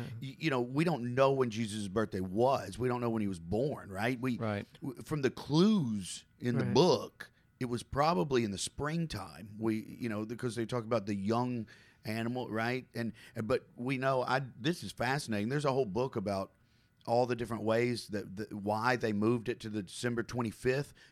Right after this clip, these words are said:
Speaker 1: Jesus' birthday was not celebrated on December twenty-fifth at the beginning.
Speaker 3: Right.
Speaker 1: And they moved it to that date because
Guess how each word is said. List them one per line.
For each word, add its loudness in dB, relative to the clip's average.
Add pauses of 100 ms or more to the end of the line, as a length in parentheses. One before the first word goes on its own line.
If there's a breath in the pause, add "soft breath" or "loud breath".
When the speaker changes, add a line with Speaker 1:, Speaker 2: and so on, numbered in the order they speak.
Speaker 1:
Jesus' -4
birthday 0
was -2
not 0
celebrated 0 (280 soft breath)
on -6
December -4
twenty-fifth -2
at -10
the -10
beginning. -4 (160)
Speaker 3:
Right. 0
Speaker 1:
And -2
they -8
moved -2
it -8
to -4
that -10
date -14 (280 soft breath)
because -2